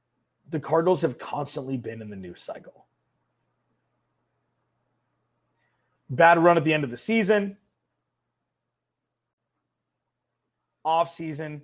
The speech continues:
Cliff Kingsbury and, and Steve Keim get contract extensions. The draft, Kyler Murray contract extension talk for a while. Rodney Hudson holding out. Injuries abound. Like, s-, and then the Cardinals just,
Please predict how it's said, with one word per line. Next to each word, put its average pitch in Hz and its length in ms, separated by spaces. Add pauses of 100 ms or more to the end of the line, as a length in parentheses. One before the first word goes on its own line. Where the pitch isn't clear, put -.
(100)
Cliff 165 220
Kingsbury 147 340
and, 135 160
and 127 280 (420)
Steve 139 260
Keim 135 160
get 120 140
contract 160 440
extensions. 139 680 (840)
The 131 80
draft, 156 680 (840)
Kyler 156 280
Murray 156 260
contract 156 540
extension 147 500
talk 143 260
for 147 120
a 135 60
while. 139 500 (160)
Rodney 147 280
Hudson 160 440
holding 156 340
out. 143 280 (120)
Injuries 165 500
abound. 147 640 (400)
Like, 147 340 (320)
s-, - 140
and 180 80
then 185 120
the 175 60
Cardinals 160 400
just, - 380